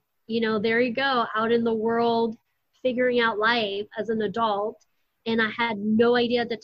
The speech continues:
time what I wanted to do career-wise. So I would spend my entire summer at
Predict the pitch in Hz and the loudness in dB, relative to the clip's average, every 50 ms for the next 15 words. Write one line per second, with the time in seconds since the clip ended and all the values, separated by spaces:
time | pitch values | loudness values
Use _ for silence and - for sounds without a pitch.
0 | - - 226 226 220 208 208 208 208 208 202 208 208 214 214 - 233 190 - - | -6 -4 -2 -2 -2 -2 -2 -2 -2 -2 -2 -2 -2 -2 -4 -4 -10 -10 -8 -6
1 | 214 220 214 214 214 208 214 - - - 202 190 214 226 233 233 202 175 175 175 | -4 -2 0 0 0 -2 -2 -6 -12 -14 -8 -4 0 0 0 0 -2 -6 -10 -12
2 | 180 196 254 294 302 - - _ _ _ _ _ _ - 240 233 233 226 226 - | -8 -6 -6 -6 -6 -8 -16 _ _ _ _ _ _ -2 0 0 0 0 -2 -6
3 | _ _ - 214 233 262 294 311 370 370 - - _ _ 247 254 262 247 233 233 | _ _ -4 -2 -2 0 0 0 -2 -2 -4 -12 _ _ -4 -2 0 0 -2 -2
4 | 226 214 208 208 208 - - - - _ _ - - 262 254 277 302 302 - - | -2 -4 -4 -4 -6 -10 -18 -20 -20 _ _ -8 -6 -6 -4 -4 -6 -8 -10 -14
5 | _ - 262 269 262 233 190 190 202 226 277 302 - _ _ _ _ - 226 233 | _ -6 -4 -4 -2 -4 -4 -4 -2 -2 -4 -4 -8 _ _ _ _ -4 -2 -2
6 | 240 247 | -2 -4